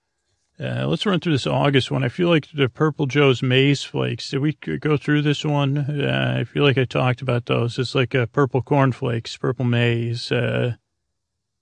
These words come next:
or-, organic sriracha and garlic barbecue sauce. I have that. That's pretty tasty.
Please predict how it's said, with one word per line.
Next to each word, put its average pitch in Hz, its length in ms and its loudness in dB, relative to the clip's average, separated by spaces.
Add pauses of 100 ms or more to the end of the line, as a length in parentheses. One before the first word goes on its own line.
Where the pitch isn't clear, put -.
(400)
or-, 131 240 0
organic 131 540 4
sriracha 131 560 2
and 120 100 2
garlic 123 440 4
barbecue 127 420 0
sauce. 131 380 -2
I 127 60 4
have 131 260 2
that. 123 240 4
That's 131 240 -2
pretty 135 240 0
tasty. 123 960 -2